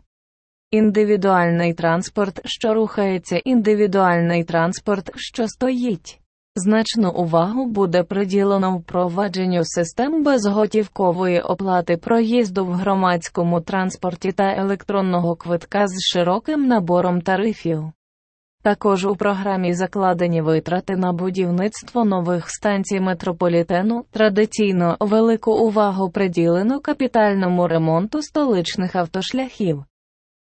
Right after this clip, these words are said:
Також встановлюватимуться квоти на паркомісця у центрі та підвищуватимемо комфорт громадського транспорту.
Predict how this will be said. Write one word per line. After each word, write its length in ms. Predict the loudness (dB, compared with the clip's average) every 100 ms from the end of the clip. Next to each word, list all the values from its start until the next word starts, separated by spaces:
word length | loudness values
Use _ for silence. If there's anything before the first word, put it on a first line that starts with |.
| _ -2
Також 400 | 0 0 0 -2
встановлюватимуться 1300 | -2 0 0 0 -2 -4 -4 -4 -2 -2 -2 -2 -4
квоти 400 | 0 -2 0 2
на 160 | 2 2
паркомісця 840 | 2 0 0 -4 -2 -4 -2 -2
у 160 | 0 -2
центрі 520 | -2 -2 -2 -6 -6
та 180 | -4 -2
підвищуватимемо 1120 | -2 -2 -4 -4 -2 -2 -2 0 0 0 -2
комфорт 560 | -2 -2 0 -2 -2
громадського 920 | -4 -2 -2 0 -2 -4 -6 -4 -4
транспорту. 840 | -6 -4 -4 -6 -10 -12 -12 -12